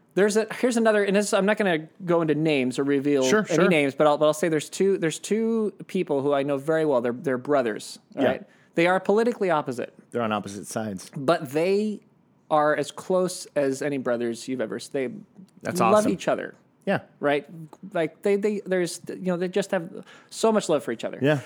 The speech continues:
Speaker 1: Even with these two brothers, one brother posted an article, probably didn't R T F A enough.
Speaker 2: Mm-hmm.
Speaker 1: Okay.
Speaker 2: Right, right, right.
Speaker 1: Uh, and had a, had a point,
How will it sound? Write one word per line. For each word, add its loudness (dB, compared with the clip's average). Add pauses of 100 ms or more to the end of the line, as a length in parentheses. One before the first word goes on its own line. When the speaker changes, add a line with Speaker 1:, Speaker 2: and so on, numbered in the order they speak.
(220)
Speaker 1:
Even 2 (240)
with -2
these 0
two 0
brothers, -2 (440)
one 4
brother 2 (220)
posted 2
an 0
article, 2
probably 2
didn't 0
R 0
T -2
F 0
A 2
enough. -6
Speaker 2:
Mm-hmm. -2
Speaker 1:
Okay. 2
Speaker 2:
Right, -2
right, -4
right. -4 (180)
Speaker 1:
Uh, 2
and 0
had 0
a, 0
had 2
a 0
point, -2